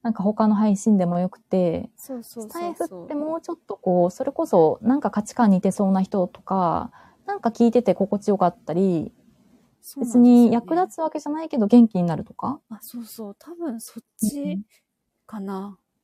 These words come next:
Speaker 2: スタイフって。
Speaker 1: うん。
Speaker 2: ね、そんな気はするんですよね。その人の価値観とか。
Speaker 1: はい。
Speaker 2: ほんと考えてることみたいなのを聞けるのが、割と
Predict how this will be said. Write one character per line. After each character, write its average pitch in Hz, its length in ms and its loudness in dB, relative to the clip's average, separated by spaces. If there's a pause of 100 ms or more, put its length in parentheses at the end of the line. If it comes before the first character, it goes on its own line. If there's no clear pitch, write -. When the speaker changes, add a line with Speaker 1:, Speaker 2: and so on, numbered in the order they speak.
(340)
Speaker 2:
ス - 120 -20
タ 185 180 -14
イ 180 80 -16
フ 180 100 -18
っ 175 40 -16 (180)
て。 165 260 -16 (1000)
Speaker 1:
う 220 80 6
ん。 185 400 4 (200)
Speaker 2:
ね、 214 220 -12
そ - 180 -14
ん 240 80 -8
な 240 100 -10
気 - 180 -16
は 208 220 -14
す 208 140 -16
る 202 80 -14
ん - 20 -16
で 143 80 -16
す - 100 -20
よ - 60 -18
ね。 - 100 -20
そ - 120 -20
の 202 100 -16
人 - 160 -20
の 160 100 -20
価 - 160 -20
値 - 220 -20
観 170 260 -16
と - 140 -20
か。 - 460 -18 (500)
Speaker 1:
は 214 280 -4
い。 220 180 -10
Speaker 2:
ほ 208 80 -16
ん 196 40 -14
と - 80 -20
考 196 240 -16 (100)
え 208 100 -16
て 160 120 -12
る - 160 -18
こ - 100 -20
と 170 140 -16
み 175 160 -12
た 175 200 -14
い 170 60 -12
な 170 340 -16
の 226 280 -12
を 220 40 -18
聞 - 260 -20
け 220 160 -12
る 233 160 -10
の 220 160 -12
が、 262 380 -14
割 240 260 -8
と 226 300 -8